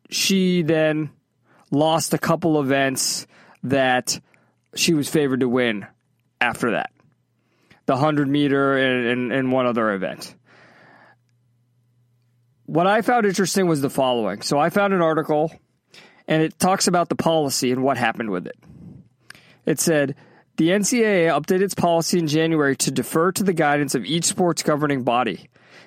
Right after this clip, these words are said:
The N C A A announced that its policy would become effective in March, starting with the Division One women's swimming and diving championships. U S A Swimming updated its policy shortly after requiring transgender athletes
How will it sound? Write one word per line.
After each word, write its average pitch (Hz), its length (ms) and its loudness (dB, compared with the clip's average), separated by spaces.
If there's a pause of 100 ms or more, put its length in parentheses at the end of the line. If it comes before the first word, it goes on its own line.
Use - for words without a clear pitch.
(160)
The 160 140 2
N 175 100 0
C 208 180 2
A 185 240 2
A 175 40 4
announced 175 280 0
that 160 100 2
its 131 120 -6
policy 175 480 2
would 165 200 0
become 151 300 0
effective 165 420 -2
in 156 100 0
March, 147 520 0 (320)
starting 180 480 2
with 190 120 2
the 151 80 2
Division 156 800 0
One 156 340 2
women's 143 360 0
swimming 165 400 0
and 135 100 -2
diving 131 340 0
championships. - 840 -6 (720)
U 156 140 2
S 202 140 0
A 214 100 2
Swimming 165 460 0 (160)
updated 190 500 0
its 165 100 -4
policy 160 460 0
shortly 165 680 2
after 160 380 0
requiring 151 560 0
transgender 170 760 0
athletes 139 600 0